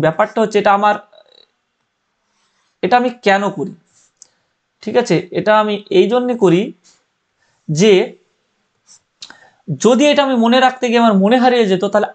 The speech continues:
আবার হিসাবটা এই, প্রায় এই অংশ থেকে, গোড়া থেকে করতে হতো প্রায়। তো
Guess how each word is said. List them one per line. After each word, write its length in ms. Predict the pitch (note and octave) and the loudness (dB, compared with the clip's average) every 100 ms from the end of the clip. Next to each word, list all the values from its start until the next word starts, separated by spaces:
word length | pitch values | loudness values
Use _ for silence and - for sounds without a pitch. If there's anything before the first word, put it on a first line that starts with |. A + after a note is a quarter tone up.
| G3+ | 0
আবার 440 | C4+ C#4+ C4+ B3+ B3 F3 | 2 4 4 2 0 -2
হিসাবটা 340 | E3 G#3+ F#3 G#3 - _ G3 | -2 -2 0 -2 -2 _ 0
এই, 60 | G3 - | 0 0
প্রায় 200 | G#3 G3 - | 0 0 2
এই 120 | A3+ A#3 | 2 2
অংশ 120 | G3 F#3 | 0 -2
থেকে, 140 | F#3 F3 | -2 0
গোড়া 200 | E3 E3 | 0 0
থেকে 160 | E3 D#3 | -4 -8
করতে 180 | - C#3+ | -12 -14
হতো 120 | - - | -16 -14
প্রায়। 160 | D3+ E3 _ _ _ _ | -14 -14 _ _ _ _
তো 40 | _ | _